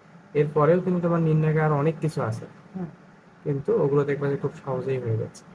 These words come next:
সব একই রকম, একই রকম। তো এই তিরিশ চল্লিশটা ম্যাথ বা চল্লিশটার মতো ম্যাথ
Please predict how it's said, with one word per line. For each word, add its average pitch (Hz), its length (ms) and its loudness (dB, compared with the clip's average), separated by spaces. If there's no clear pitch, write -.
সব 135 140 -4
একই 127 260 -2
রকম, 117 260 -6
একই 117 260 -8
রকম। - 160 -18
তো 113 440 0
এই 147 240 2
তিরিশ 147 220 0
চল্লিশটা 147 360 0
ম্যাথ 135 220 -4
বা 147 140 -4
চল্লিশটার 135 400 -8
মতো 131 140 -8
ম্যাথ 127 200 -8